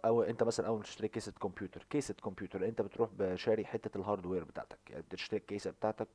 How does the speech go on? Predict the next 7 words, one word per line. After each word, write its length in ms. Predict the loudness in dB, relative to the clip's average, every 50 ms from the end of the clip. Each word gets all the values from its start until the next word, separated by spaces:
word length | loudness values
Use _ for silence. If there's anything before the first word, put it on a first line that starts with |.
| -12 -20 -20 -18 -18 -20 -20 -14 -12
بت-، 260 | -10 -10 -8 _ -2
بيكون 380 | 0 2 0 0 0 0 -2 0
فيها 200 | 0 -2 -2 -2
الرام، 400 | -2 0 0 2 2 2 0 -2
البروسيسور، 720 | -6 -8 -10 -10 -10 -4 -2 -2 0 4 4 4 4 4 0
الجيو، 760 | -2 -2 -2 -2 -2 -4 -4 -6 -6 -4 -2 -2 -2 -2 -2 -4
ال، 460 | -6 -6 -6 -6 -6 -6 -6 -8 -8